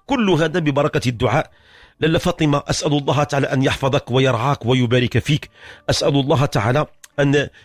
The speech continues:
يقر عينك بابنتك لاله خولة. أسأل الله أن ينبتها نباتا حسنا ويجعل فيها البركة والنجاح والفلاح، ويعطيها قوة الذاكرة وحسن الحافظة،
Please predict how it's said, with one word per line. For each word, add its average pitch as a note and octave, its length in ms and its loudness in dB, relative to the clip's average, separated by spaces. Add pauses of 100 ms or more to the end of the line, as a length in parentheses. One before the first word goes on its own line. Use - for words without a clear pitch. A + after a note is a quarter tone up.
(100)
يقر E3 500 0
عينك D#3+ 460 0 (300)
بابنتك C#3+ 540 0
لاله C3+ 280 2
خولة. C3 380 0 (360)
أسأل C#3 240 0
الله C3+ 320 0
أن C3+ 100 2
ينبتها C3 500 2
نباتا B2+ 360 0
حسنا A#2 420 0 (360)
ويجعل D3 720 2
فيها C3+ 500 0
البركة C3+ 520 0 (340)
والنجاح C3 760 2
والفلاح، C#3 640 0 (280)
ويعطيها D3 580 2
قوة D#3+ 420 0
الذاكرة C#3 480 0
وحسن C#3 360 0
الحافظة، C3+ 480 0